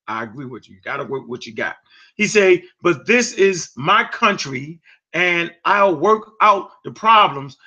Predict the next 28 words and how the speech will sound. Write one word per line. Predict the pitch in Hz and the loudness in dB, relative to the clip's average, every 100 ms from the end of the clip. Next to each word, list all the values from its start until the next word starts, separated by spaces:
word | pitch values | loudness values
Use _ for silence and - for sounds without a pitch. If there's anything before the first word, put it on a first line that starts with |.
| _ | _
but | 160 160 - | -6 -6 -2
I | 180 208 196 190 185 _ _ 98 | 2 4 4 0 -4 _ _ -4
do | 247 247 | -2 -2
it | 233 226 _ _ _ - | -4 -6 _ _ _ -10
in | 202 202 190 | -6 -6 -6
an | 170 170 | -6 -6
intelligent | 135 - 190 175 156 127 | -8 -4 -2 0 -4 -6
manner." | 147 147 110 - _ _ _ 190 | -6 -6 -8 -16 _ _ _ -4
Okay. | 190 160 110 - - - _ _ _ _ _ _ _ _ _ _ _ _ | -4 -4 -8 -12 -20 -20 _ _ _ _ _ _ _ _ _ _ _ _
So | 220 | 2
is | 202 | 4
he | 220 | 4
basically | 208 247 254 233 | 2 2 2 -4
saying | 180 240 233 202 | -2 2 2 2
that | |
what, | 196 202 190 - | 0 0 -2 -2
uh, | 165 156 156 151 | 0 0 -2 -4
uh, | 151 139 123 _ _ _ _ _ | -4 -6 -10 _ _ _ _ _
Colin | - 226 220 208 | 2 4 4 0
is | 208 | -4
doing, | 180 220 208 | -4 -2 -2
Kaepernick | 202 208 208 202 | -2 -2 -2 -6
is | 196 | -6
doing, | 185 208 156 | -4 -4 -6
is | 123 | -2
not | 190 156 | -2 -2
intelligent? | 131 196 226 269 294 _ _ _ _ _ _ _ _ _ _ _ _ _ _ | -4 -4 -4 -10 -20 _ _ _ _ _ _ _ _ _ _ _ _ _ _
Okay. | 202 202 180 220 240 | -6 0 0 0 -4